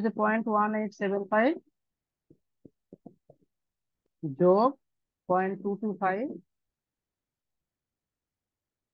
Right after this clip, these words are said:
এইটার করব inverse, যোগ পয়েন্ট ওয়ান টু ইনভার্স, যোগ পয়েন্ট ওয়ান টু inverse, এই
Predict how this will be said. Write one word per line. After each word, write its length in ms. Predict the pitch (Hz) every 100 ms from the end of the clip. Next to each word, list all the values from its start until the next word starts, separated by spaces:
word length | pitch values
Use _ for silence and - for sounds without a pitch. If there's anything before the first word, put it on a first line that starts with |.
| _ -
এইটার 300 | 190 190 196 190
করব 220 | 190 185 190 190 - _ -
inverse, 640 | 185 180 180 196 240 285 - _ _ _ _ _ 151 -
যোগ 300 | 180 202 247 269 _ _ _ _ _ _ 185
পয়েন্ট 440 | 175 180 190 202
ওয়ান 420 | 180 165 175 180 180 185 185 -
টু 140 | 185 185 185 190 190 _ _
ইনভার্স, 760 | 180 175 175 170 185 196 220 - _ _ _ 156 143
যোগ 280 | 170 185 196 - - -
পয়েন্ট 460 | 165 165 170 175 _ -
ওয়ান 260 | 160 160 160 156 -
টু 180 | 175 180 202 247 285 - - - _ 175
inverse, 640 | 165 160 156 190 254 269 _ - _ - _ _ _ _ -
এই 80 | 165